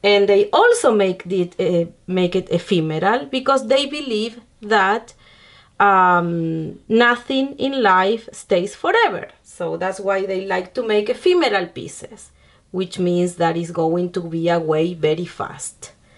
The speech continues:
Unless you document it. If you document it, you have the documentation, either the picture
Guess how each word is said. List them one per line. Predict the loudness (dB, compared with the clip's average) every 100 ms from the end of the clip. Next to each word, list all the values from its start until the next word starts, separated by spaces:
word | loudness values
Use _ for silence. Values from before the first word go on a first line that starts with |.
| _ -20 -20 -20 -8 0
Unless | 4 6 6 4
you | 0 0
document | 0 2 2 2 0 -4
it. | -8 -8
If | -12 -6
you | -2 2
document | 0 0 2 2 2 0
it, | -2 -2
you | -4
have | -2 -2
the | -2
documentation, | -2 -2 -2 -2 0 0 0 -2 -2
either | -2 -4 -4
the | -8
picture | -6 -6 -6 -8 -14 -12 -14